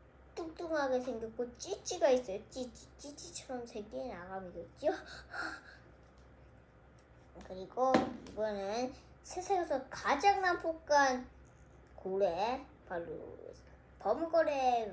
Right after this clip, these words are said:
우와. 우와. 자, 이번엔 제일 착한 고래, 제일 착한 상어.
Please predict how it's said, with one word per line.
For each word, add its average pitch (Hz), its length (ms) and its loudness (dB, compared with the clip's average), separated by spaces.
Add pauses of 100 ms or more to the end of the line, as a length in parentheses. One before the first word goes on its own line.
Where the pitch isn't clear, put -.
우와. 208 240 -4 (1200)
우와. - 120 -6 (2500)
자, 190 200 -8
이번엔 214 420 -2
제일 262 400 4
착한 262 480 -4
고래, 185 320 -4 (420)
제일 262 400 4
착한 180 380 -10
상어. 175 520 -6